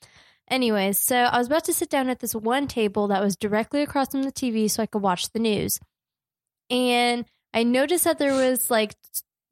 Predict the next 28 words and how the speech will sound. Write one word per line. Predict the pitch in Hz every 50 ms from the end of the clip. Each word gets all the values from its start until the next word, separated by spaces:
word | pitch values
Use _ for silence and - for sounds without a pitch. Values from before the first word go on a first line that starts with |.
| _ _
like, | - 220 208 202 202 202 - - - _ _ _ _ _ _ _ -
on | 254 262 254 262
the | 254
one | 247 254 269 302 320
side | 311 - - 294 254 247 247 240 240 240 240 233
where | 240 233
the | 220 220
T | - - - 262 254 226
V, | 208 233 247 240 233 226 220
the | 202 - 214
wall | 202 196 220 226 240 262 262
where | 269 262
the | 233 240
T | - - -
V | 233 226 226
was | 208 196 214 220 226 214 -
up | - 208 208 - -
on, | 233 226 233 233 - - _ _ _ _
the | 233
tables | - - 254 262 254 - 269 262
beneath | 269 - 247 214 220 220 220 - - -
the | 220
T | - - - 233 208
V, | 185 196 202 202 202 -
it | 208
was | 208 208 - - _ -
all | 226 233 240 254 254
men. | 240 233 214 208 202 196 202